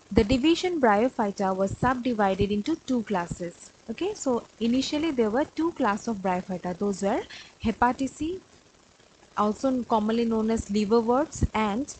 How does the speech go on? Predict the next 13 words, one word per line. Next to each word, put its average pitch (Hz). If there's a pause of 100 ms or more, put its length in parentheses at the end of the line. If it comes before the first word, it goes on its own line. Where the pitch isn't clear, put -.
(180)
Muci, 220 (100)
commonly 208
known 202
as - (140)
mosses. 190 (680)
So 330
under 320
Hepatici, 247
there 233
were 262
three 294
orders, 175
Mercantils, 240